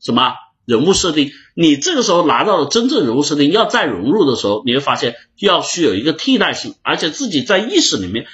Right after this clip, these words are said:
也会去形成一套我们的说法、表情管理等等这一套。在这种情况下，你会发现自己的思维就能够逐步战胜，战胜我们的情绪。大家去尝试一下啊，这个东西在狼人杀上面，这个技能技巧非常，非常的有效。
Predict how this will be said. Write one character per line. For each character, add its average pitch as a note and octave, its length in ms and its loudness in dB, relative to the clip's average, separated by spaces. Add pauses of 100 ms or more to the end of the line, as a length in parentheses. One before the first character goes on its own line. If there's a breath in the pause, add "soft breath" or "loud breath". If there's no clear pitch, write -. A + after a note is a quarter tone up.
(140)
也 C#3+ 220 2
会 C#4+ 220 -6
去 G3 280 -2
形 A#2+ 320 -2
成 C3 240 0
一 C#3+ 80 0
套 D#3 180 2
我 F2+ 100 -2
们 G#2 120 -6
的 A#2 80 -2
说 F#3+ 300 -2
法、 - 240 -6
表 F2 220 -4
情 A#2+ 200 -6
管 C3+ 180 0
理 C#3 80 0
等 A#2 160 0
等 B2+ 140 0
这 F#3+ 80 -2
一 D#3+ 100 4
套。 F#3+ 240 0 (380 loud breath)
在 C#4+ 120 2
这 G4+ 160 0
种 C4 100 2
情 B2+ 160 -2
况 C#3+ 140 2
下， C#3+ 180 0
你 B2+ 200 -2
会 D#3+ 100 -2
发 D3+ 160 0
现 C3 240 -6
自 C#4+ 200 -2
己 D3+ 100 -2
的 G#2 60 0
思 F3+ 260 -4
维 C3+ 180 2
就 C#3+ 260 0
能 A#2 300 2
够 F3 240 4
逐 F2+ 160 -12
步 F3+ 180 -4
战 E3+ 220 -2
胜， D3+ 240 -6 (160)
战 E3+ 200 0
胜 C#3 140 -6
我 D2 80 -6
们 F2+ 80 -6
的 A#2 80 -2
情 - 260 -2
绪。 - 280 -6 (420)
大 A#3+ 160 4
家 A3+ 100 2
去 B3+ 140 -4
尝 - 240 -4
试 A3+ 140 -2
一 F3 40 -2
下 D3+ 140 2
啊， C3 260 0
这 C#4+ 140 0
个 G3+ 100 2
东 D#3+ 140 -4
西 D#3+ 140 -4
在 F3+ 160 2
狼 C3+ 220 0
人 D#3+ 60 2
杀 D#3+ 200 0
上 D#3 160 0
面， B2 160 2
这 F#3+ 100 2
个 D#3 80 2
技 G#3+ 240 0
能 B2 180 0
技 D3+ 140 -2
巧 A2 160 -2
非 G3 260 0
常， - 260 -12 (420)
非 F3+ 240 0
常 G#2 240 -8
的 A2 120 -6
有 G#2+ 200 -2
效。 - 240 0